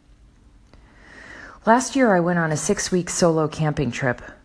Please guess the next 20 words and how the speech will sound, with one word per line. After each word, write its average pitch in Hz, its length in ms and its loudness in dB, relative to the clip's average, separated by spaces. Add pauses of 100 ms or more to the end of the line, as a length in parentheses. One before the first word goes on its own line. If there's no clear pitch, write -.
(140)
I 156 80 -4
was 220 160 0
excited 165 520 -2
about 131 320 0
it 131 140 -4
and 135 140 -4
posted 175 340 -2
on 143 180 -2
Facebook 151 460 -4
I 131 80 2
was 135 160 -4
about 139 300 -2
to 135 80 -6
swim, 208 540 -2 (420)
bike 160 240 0
ride, 202 340 -2 (340)
take 180 220 -2
photographs, 170 800 -2 (400)
sunbathe, 175 640 0
snorkel, 160 640 -2